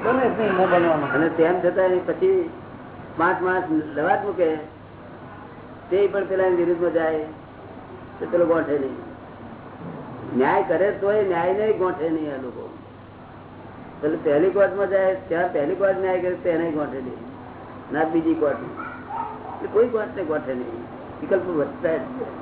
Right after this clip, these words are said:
Speaker 2: પોતાની આજુબાજુ જાળું વીટી રહ્યો છે માણસ.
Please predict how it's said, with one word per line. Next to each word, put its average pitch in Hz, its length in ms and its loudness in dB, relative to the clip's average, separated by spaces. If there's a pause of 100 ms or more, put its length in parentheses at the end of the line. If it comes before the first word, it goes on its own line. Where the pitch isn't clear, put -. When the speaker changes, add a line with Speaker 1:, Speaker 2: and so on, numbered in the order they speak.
(640)
Speaker 2:
પોતાની 175 440 4
આજુબાજુ 165 520 2
જાળું 165 320 2
વીટી 160 260 0
રહ્યો 131 260 -2
છે 131 160 -8
માણસ. 120 300 -8